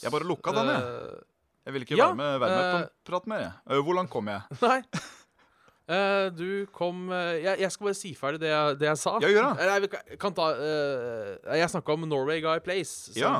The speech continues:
Speaker 2: en, en video jeg lastet opp. Eh, where I play, eh, games with the English accent.
Speaker 1: Yes, hello, you're
Speaker 2: Eh,
Speaker 1: very welcome.
Speaker 2: yes, planen er å gjøre det om til en egen kanal.
Speaker 1: Ja, ok.
Speaker 2: Eh, den videoen jeg lastet opp på min egen kanal var egentlig bare en sånn test for å se om det var morsomt.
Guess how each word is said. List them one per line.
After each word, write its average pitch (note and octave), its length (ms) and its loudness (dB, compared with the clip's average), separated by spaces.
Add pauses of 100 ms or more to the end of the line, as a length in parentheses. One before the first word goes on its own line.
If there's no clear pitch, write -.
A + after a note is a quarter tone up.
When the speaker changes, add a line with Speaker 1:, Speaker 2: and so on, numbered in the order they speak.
(120)
Speaker 2:
en, C3+ 120 -8
en C3+ 160 -4
video A#2+ 300 -2
jeg B2+ 80 2
lastet A2+ 240 0
opp. - 160 -10 (880)
Eh, A#2 480 0
where B2 160 0
I B2+ 80 0
play, B2+ 320 -2
eh, G#2+ 480 -4
games D3 420 -2
with E3 220 -8
the F3 180 -2
English D#3 300 -2
accent. B2 400 -4
Speaker 1:
Yes, C3 220 -2
hello, D#3+ 260 2
you're D#3 140 2
Speaker 2:
Eh, D3 40 -2
Speaker 1:
very C#3+ 140 2
welcome. B2 420 -2 (640)
Speaker 2:
yes, - 400 -8 (200)
planen D#3+ 340 0
er D3+ 160 0
å D3+ 60 -2
gjøre B2 100 2
det A#2 80 -2
om A#2 60 -12
til C3 120 -10
en A#2+ 120 -10
egen G#2 100 -12
kanal. G#2 380 -6 (200)
Speaker 1:
Ja, E3+ 140 2
ok. A3+ 120 -4
Speaker 2:
Eh, A#2+ 120 -4
den A#2+ 100 -6
videoen A2 220 -8
jeg A#2+ 100 -8
lastet A#2 220 -6
opp - 80 -18
på - 80 -20
min A#2+ 80 -10
egen G2+ 160 -10
kanal B2 260 -8
var A2+ 140 -4
egentlig G#2 240 -12
bare G2 160 -12
en G2+ 80 -18
sånn G#2 240 -12 (540)
test - 540 -8 (120)
for - 80 -14
å G#2+ 80 -8
se - 180 -8
om D2 80 -12
det - 60 -12
var F2 80 -10
morsomt. - 480 -16